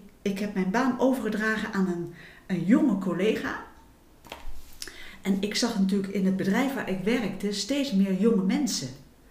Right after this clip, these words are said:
En dat deed me ontzettend goed, want ik heb heel goed kunnen zien of kunnen ervaren hoe leuk het is dat jonge mensen met, eh, nieuwe opleidingen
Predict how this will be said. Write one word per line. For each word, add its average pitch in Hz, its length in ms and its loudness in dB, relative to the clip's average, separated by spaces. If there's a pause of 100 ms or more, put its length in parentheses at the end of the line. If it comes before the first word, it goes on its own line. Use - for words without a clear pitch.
(720)
En 196 440 2
dat 208 200 -2
deed 202 180 -2
me 196 60 0
ontzettend 190 540 -4
goed, - 320 0
want 190 180 -4
ik 190 140 -6
heb 190 200 -2 (340)
heel 214 360 -2 (220)
goed - 360 -4
kunnen 185 420 0
zien 254 520 4
of 196 120 -6
kunnen 190 260 -2
ervaren 196 720 -4 (540)
hoe 180 180 -2
leuk 269 240 6
het - 140 -4
is 226 300 -4
dat 180 240 -8
jonge 214 300 4
mensen 196 520 0
met, 170 120 -6 (520)
eh, 185 100 -6 (420)
nieuwe 196 400 10
opleidingen 170 920 0